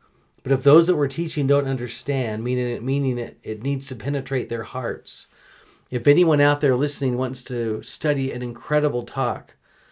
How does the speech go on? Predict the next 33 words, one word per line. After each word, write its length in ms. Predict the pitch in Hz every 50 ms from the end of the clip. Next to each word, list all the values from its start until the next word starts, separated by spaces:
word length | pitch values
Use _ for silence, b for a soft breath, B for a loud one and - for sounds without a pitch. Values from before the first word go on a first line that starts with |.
| _ _ _
just 300 | _ - 156 151 - -
Google 280 | 139 156 147 147 139 120
"Teach 460 | - - - - 156 175 - - -
Them 240 | - 151 143 143 135
to 100 | 135 135
Understand" 920 | 127 131 131 127 131 123 - - - - 123 120 117 110 107 98 101 104 - _ _ b b b b b b b b b _ - - _
by 120 | - 120
Elder 260 | 123 120 117 113 120 107
Bednar. 560 | 101 120 117 113 110 110 98 76 67 73 - - _ _
Because 220 | - 107 107 123 110
what 120 | 131 143
he's 140 | 143 131 131
gonna 120 | 143 131
talk 320 | 120 - - 151 156 147 -
about 400 | 131 123 117 113 113 113 110 117
is 140 | 113 110 110
that 100 | 120 117
if, 220 | 120 117 - - b b b b b b b b b
if 140 | - 120 -
we're 120 | 160 160
teaching 460 | 143 - 175 175 151 - - 151 139
wonderful 520 | 131 143 151 156 151 147 120 135 127 123 120
lessons 720 | 131 135 135 135 - 127 107 87 73 - 107 - - - b b b b b b b b b b b b _ -
and 280 | 110 117 117 117 113
sharing 340 | 117 - - 147 143 143 139
wonderful 380 | 135 139 139 131 127 - 127 107
doctrines, 560 | 123 131 156 156 156 - 120 104 80 - -
but 100 | 131 127
it's 220 | 123 - - -
not 260 | 139 139 143 131 135
penetrating 640 | - - 147 156 156 151 135 - - 147 135 135 131
their 140 | 123 117 113
hearts, 640 | - - - - - - - - - - - -